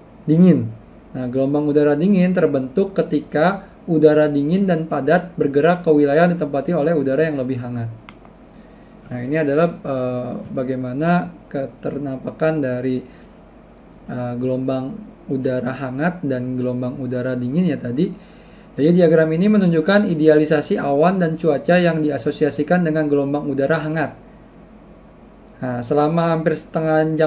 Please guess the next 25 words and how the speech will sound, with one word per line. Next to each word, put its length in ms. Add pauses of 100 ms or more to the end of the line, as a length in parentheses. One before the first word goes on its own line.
(120)
tahun, 320
gelombang 400
udara 320
hangat 400
menghasilkan, 560 (240)
eh, 480
curah 240
hujan 480
ringan 560 (240)
sampai 240
sedang 480
di 160
atas 320
area 400
yang 80
lebar. 400 (1400)
Nah, 160
ini 80
untuk 320
yang 240
pembentukan 640
dari 400
gelombang 480
udara 320
dingin. 480